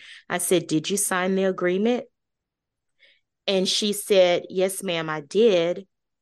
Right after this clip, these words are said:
And I said, "Okay." I said, "Well, tell me about your choice." And so she said, "Well, we talked about it and we thought about how, how we can determine if someone is being kind and if they're not,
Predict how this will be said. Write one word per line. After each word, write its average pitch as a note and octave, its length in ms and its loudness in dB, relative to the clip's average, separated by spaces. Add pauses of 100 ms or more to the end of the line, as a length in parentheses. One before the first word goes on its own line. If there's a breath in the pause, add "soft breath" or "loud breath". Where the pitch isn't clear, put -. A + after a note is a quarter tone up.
(140)
And G3 140 -2
I G#3 120 -2
said, C4+ 200 -4
"Okay." C4 600 -4
I G3 140 -4
said, F#3+ 500 -2
"Well, F3 340 0
tell - 180 -6
me E3+ 140 -4
about D#3 300 -8
your D3+ 80 -12
choice." - 480 -4
And G3 140 -4
so E3+ 160 -4
she E3+ 200 -6
said, E3+ 240 0
"Well, D#3+ 180 0
we D#3 120 -4
talked D3+ 400 -6
about E3+ 360 0
it A3+ 280 -2
and D3 420 -8 (320 loud breath)
we E3+ 140 0
thought D#3+ 300 -2
about E3+ 540 2
how, - 540 0 (300)
how G3 720 2 (420)
we G3 200 2
can G3 200 -2
determine E3+ 720 -4
if E3+ 240 -4
someone D#3+ 400 -4
is D#3 160 -4
being D3+ 300 -6
kind A#3 560 2
and E3 100 2
if D#3+ 160 0
they're D3 200 -2
not, A3+ 600 2